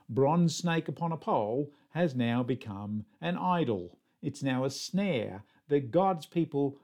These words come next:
bow down and worship as a false god. Israel's sinfulness is so ingrained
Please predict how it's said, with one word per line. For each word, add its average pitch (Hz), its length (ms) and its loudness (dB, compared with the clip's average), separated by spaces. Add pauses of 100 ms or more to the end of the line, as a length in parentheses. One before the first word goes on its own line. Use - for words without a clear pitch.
bow 170 400 2
down 117 460 -2 (160)
and 143 320 0
worship 147 680 2 (360)
as 139 420 2
a 131 80 0
false 107 480 -4
god. 95 460 -12 (480)
Israel's 123 680 2
sinfulness 117 840 -4
is 113 260 -2
so 180 440 0
ingrained 101 720 -2